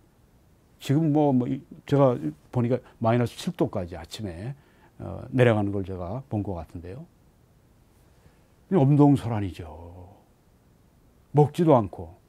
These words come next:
아주 목숨을 건 이런 단식을 왜 하고 있습니까? 지금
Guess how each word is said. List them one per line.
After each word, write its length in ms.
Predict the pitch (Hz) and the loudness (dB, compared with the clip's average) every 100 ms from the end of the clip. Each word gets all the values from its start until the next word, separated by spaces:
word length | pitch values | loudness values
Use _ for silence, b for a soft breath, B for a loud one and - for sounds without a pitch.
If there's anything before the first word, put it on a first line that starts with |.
| _ _ _ _ _ _ _ _ _ _ - | _ _ _ _ _ _ _ _ _ _ -4
아주 200 | 139 123 | -2 6
목숨을 400 | 147 - 196 165 | 4 4 0 2
건 360 | 131 98 82 95 | 0 -2 -8 -6
이런 240 | 139 131 | -2 -2
단식을 540 | - 117 110 120 110 98 b - | -2 -6 -4 -6 -8 -10 b -2
왜 140 | 113 | 0
하고 180 | 107 147 | 0 -6
있습니까? 380 | 139 131 _ - _ _ _ _ _ _ _ _ _ _ _ _ _ _ _ _ _ _ | -10 -16 _ -20 _ _ _ _ _ _ _ _ _ _ _ _ _ _ _ _ _ _
지금 520 | - 156 147 131 117 | 2 4 6 2 -2